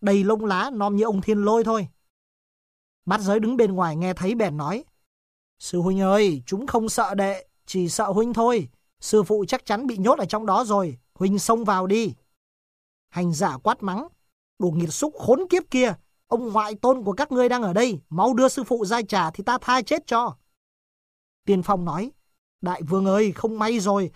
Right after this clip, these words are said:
tôn hành giả cũng tìm tới đó." Lão quái oán trách nói:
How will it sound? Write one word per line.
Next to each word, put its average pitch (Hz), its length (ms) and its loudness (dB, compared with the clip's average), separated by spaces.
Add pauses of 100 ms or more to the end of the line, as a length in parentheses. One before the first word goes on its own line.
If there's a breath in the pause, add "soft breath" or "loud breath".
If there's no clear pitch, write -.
(160 soft breath)
tôn 240 160 4
hành 214 200 -2
giả 170 240 0
cũng 262 180 -12
tìm 220 240 2
tới 247 240 2
đó." 302 240 0 (1160)
Lão 156 260 -2
quái 190 260 0
oán 202 300 -4
trách 262 200 -4
nói: 202 300 -4